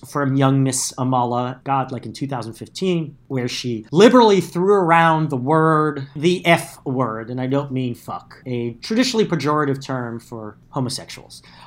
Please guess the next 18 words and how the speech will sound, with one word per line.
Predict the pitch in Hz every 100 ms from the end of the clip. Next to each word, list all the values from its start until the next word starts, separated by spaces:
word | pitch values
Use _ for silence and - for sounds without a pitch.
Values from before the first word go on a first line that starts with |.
| -
And | 151 160
she | 175
threw | 240 294
it | 294
around, | 233 190 185 180 175 175 -
and | 160 165 165
then, | 160 160 156 151 151 156 160
of | - 139
course, | - 156 147
her | 165
response | 151 151 - 190 196 190 180 - - - 202
<laughs> | - 147 - - _ -
as | 170 160
often | 160 165 175
happens | 143 147 160 135
in | 147
these | 139 139
cases, | - 139 135 135 131 127 - -